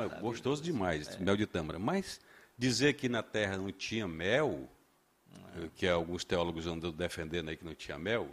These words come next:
Speaker 1: aí Sansão comeu mel de onde?
Speaker 2: É.
Speaker 1: Né?
Speaker 2: A-, agora, o fato aqui é que
Speaker 1: A
Speaker 2: esses
Speaker 1: terra era boa.
Speaker 2: A terra era boa, e eles então entraram,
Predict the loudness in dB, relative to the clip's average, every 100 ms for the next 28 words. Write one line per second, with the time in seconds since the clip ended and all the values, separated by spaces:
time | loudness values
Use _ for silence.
0 | -8 -8 -8 -10 -8 -6 -6 -6 -8 -8
1 | -8 -8 -8 -6 -6 -6 -10 _ _ _
2 | -18 -10 -8 -8 -12 -20 _ -20 -12 -10
3 | -8 -6 -2 4 6 4 -6 -16 -12 -6
4 | 2 4 4 2 0 -4 -4 -6 -12 -20
5 | _ _ _ _ _ -20 _ -2 -2 0
6 | 0 2 0 2 2 6 6 8 6 8
7 | 6 4 0 2 4 4 8 8 8 6
8 | 6 4 4 0 6 6 6 2 6 8
9 | 8 2